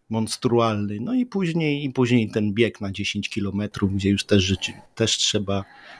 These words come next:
trzeba się pokazać. No i tak jak, tak jak wspominałem, po, już, już trenując <clears throat> z Kubą pod olimpijkę, ten test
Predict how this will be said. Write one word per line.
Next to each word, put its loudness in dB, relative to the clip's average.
trzeba 2
się -2
pokazać. -4
No -4
i -6
tak -8
jak, -6
tak -8
jak -6
wspominałem, -4
po, -2
już, -6
już -6
trenując -2
<clears throat> -6
z -10
Kubą -2
pod -4
olimpijkę, -4
ten -6
test -2